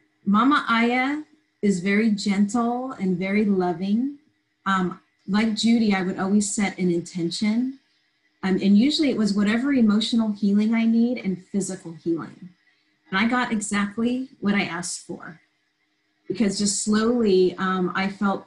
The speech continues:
you know, these emotions just coming out of nowhere at different times and,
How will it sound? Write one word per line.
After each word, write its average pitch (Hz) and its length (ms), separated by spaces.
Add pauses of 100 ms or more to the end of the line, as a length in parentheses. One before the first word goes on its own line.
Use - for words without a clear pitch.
(140)
you 185 140
know, 196 160
these 180 240
emotions 190 600
just 180 240
coming 196 300
out 180 140
of 165 160 (200)
nowhere 175 800
at 180 180
different 190 320
times 170 600
and, 175 360